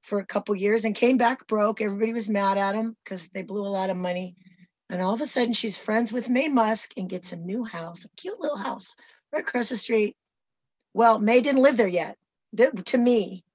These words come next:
the thing is, is that they owned that. They built that street in nineteen forty. Of course, they,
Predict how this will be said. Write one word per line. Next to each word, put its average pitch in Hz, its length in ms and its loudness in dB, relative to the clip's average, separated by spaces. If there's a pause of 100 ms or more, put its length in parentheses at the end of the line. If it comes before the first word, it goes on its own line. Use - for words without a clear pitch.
(760)
the 202 80 -8
thing 247 220 0
is, 208 140 2
is 190 80 -6
that 196 160 -10
they 202 120 0
owned 202 220 0
that. 196 260 0
They 240 120 6
built 247 340 6
that 208 180 2
street 254 200 -4
in 208 60 -2
nineteen 196 320 -2
forty. 208 400 2
Of 160 120 -14
course, 233 260 2
they, 196 200 -8